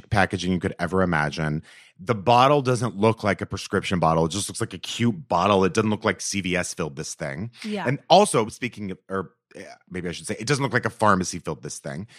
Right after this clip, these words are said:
Speaker 2: Yeah.
Speaker 1: And also, by the way, you don't have to go to the pharmacy. That's the best part. It just comes
Speaker 2: You
Speaker 1: right to
Speaker 2: didn't
Speaker 1: you.
Speaker 2: wait in line.
Speaker 1: No.
Speaker 2: You didn't have to call the doctor. You're getting your
Speaker 1: No.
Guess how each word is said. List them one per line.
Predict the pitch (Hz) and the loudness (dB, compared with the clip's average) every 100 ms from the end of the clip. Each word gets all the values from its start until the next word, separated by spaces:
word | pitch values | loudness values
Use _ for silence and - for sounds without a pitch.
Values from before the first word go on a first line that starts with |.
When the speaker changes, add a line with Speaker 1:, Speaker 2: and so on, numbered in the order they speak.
| - | -16
Speaker 2:
Yeah. | 208 175 | -10 -2
Speaker 1:
And | 131 | 0
also, | 135 185 - | 6 4 4
by | 127 98 | 0 0
the | 98 | -2
way, | 95 92 - | -2 -4 -4
you | 127 | 0
don't | 143 | 0
have | 147 | 0
to | 110 | 2
go | |
to | 139 | 0
the | 110 | 0
pharmacy. | - 123 - 120 | -10 -14 -14 -10
That's | - - | -6 -4
the | |
best | 117 - | -2 -2
part. | 110 113 - | 0 0 0
It | - | -4
just | - - | -2 0
comes | 120 | 0
Speaker 2:
You | 107 | 2
Speaker 1:
right | 220 | 4
to | |
Speaker 2:
didn't | 254 294 | 4 4
Speaker 1:
you. | |
Speaker 2:
wait | 294 269 | 4 2
in | 196 | 0
line. | 165 127 156 _ _ _ 143 | -4 -6 -8 _ _ _ 4
Speaker 1:
No. | 180 | 4
Speaker 2:
You | 220 | 6
didn't | 220 262 302 | 4 4 4
have | 294 - | 0 0
to | 262 | 0
call | 226 185 | 0 0
the | 160 | -2
doctor. | - - - - | -6 -8 -10 -8
You're | 226 | -4
getting | 208 269 247 | 2 2 2
your | |
Speaker 1:
No. | - | 0